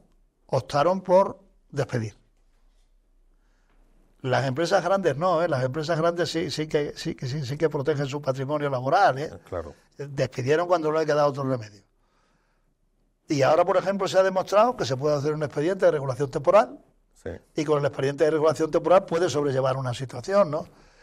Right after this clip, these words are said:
Speaker 1: Yo lo que he hecho en falta de lo que ha pasado es que debía de haberse producido,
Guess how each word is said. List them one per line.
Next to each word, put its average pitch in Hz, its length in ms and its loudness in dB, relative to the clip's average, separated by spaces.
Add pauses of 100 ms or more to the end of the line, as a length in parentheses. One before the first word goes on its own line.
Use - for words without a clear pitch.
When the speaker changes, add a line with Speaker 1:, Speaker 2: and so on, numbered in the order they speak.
(160)
Speaker 1:
Yo 156 200 2
lo 208 120 2
que 202 80 2
he - 20 -4
hecho 190 140 0
en 170 60 -2
falta 190 360 4
de 160 100 2
lo 147 100 0
que 151 100 0
ha 156 100 2
pasado 185 380 2
es 170 60 0
que 170 120 -6
debía 156 400 -2
de 170 80 0
haberse 156 360 -2
producido, 160 800 -4